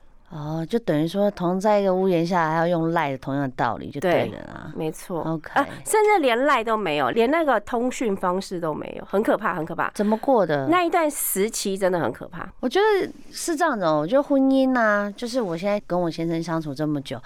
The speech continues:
Speaker 1: 我后来慢慢发现，真的人的缺点他只会越来越大，
Speaker 2: 对。
Speaker 1: 而不会不见。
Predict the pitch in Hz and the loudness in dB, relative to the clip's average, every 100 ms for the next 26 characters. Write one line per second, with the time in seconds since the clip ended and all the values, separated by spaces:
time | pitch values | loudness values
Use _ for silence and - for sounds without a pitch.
0 | - - - 185 220 285 262 254 254 247 | -16 -18 -2 0 4 4 4 2 2 2
1 | 233 208 208 214 196 185 269 285 220 170 | 0 0 0 0 -2 2 4 4 4 2
2 | 151 156 156 175 160 156 - 220 208 208 | 4 2 4 4 4 0 0 4 2 2
3 | 151 135 185 190 143 143 196 190 190 160 | 0 2 -2 -2 -8 -2 0 2 2 4
4 | 139 160 156 - 156 120 - - 180 147 | 2 0 0 0 -2 -2 -8 0 2 2
5 | 160 170 170 160 139 131 139 101 | 0 0 2 2 -2 -2 -2 -2